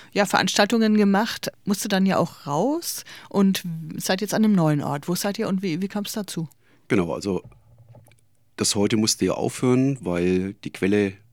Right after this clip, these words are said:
Speaker 2: praktisch geschlossen wurde. Es ist ja bekannt hier.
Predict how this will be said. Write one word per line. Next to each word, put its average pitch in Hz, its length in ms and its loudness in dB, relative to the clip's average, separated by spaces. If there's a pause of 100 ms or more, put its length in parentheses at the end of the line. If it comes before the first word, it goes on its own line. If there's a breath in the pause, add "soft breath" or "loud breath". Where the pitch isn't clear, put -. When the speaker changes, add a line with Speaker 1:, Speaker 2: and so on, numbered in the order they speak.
(360)
Speaker 2:
praktisch 87 320 -6
geschlossen 104 640 -2
wurde. 127 340 -4 (120)
Es - 100 -10
ist 87 120 -6
ja 92 60 -2
bekannt 90 420 -6
hier. 120 280 -4